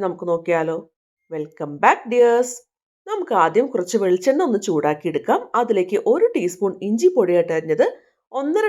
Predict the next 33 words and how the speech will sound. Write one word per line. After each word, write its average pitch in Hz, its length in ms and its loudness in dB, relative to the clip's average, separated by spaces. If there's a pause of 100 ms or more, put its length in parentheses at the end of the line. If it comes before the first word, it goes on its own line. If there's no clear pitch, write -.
(100)
ടേബിൾ 180 220 4 (100)
സ്പൂൺ 269 260 -4
വെളുത്തുള്ളി 349 460 2
പൊടിയായിട്ട് 175 400 2
അരിഞ്ഞത്, 156 260 -4 (460)
ഇത് 403 200 -4
രണ്ടും 269 300 -2
ചേർത്ത് 196 260 2
നമുക്ക് 190 240 -2
ചെറുതായിട്ടൊന്ന് 220 640 2
വഴറ്റിയെടുക്കാം. 180 580 -2 (520)
ഇനി 202 140 0 (100)
അതിലേക്ക് 202 340 0
നമുക്ക് 202 260 -2 (180)
മൂന്ന് 277 280 4 (100)
സവാള 170 360 0 (140)
നീളത്തിൽ 208 380 2
അരിഞ്ഞത് 185 340 0
ചേർത്ത് 370 300 2
കൊടുക്കാം. 147 340 -4 (400)
അതിലേക്ക് 277 480 0
കുറച്ച് 214 260 0 (120)
ഉപ്പ് - 300 -12
കൂടി 240 120 0 (120)
ചേർത്ത് 190 280 2
നമുക്കൊന്ന് 185 380 0 (280)
മിക്സ് 247 280 -12
ചെയ്തിട്ടൊന്ന് 226 400 4
എടുക്കാം. - 280 -4 (520)
ഇത് 330 160 -6
പെട്ടെന്നൊന്ന് 247 480 2
വഴന്ന് 381 320 2
കിട്ടാനാണ്. 156 460 0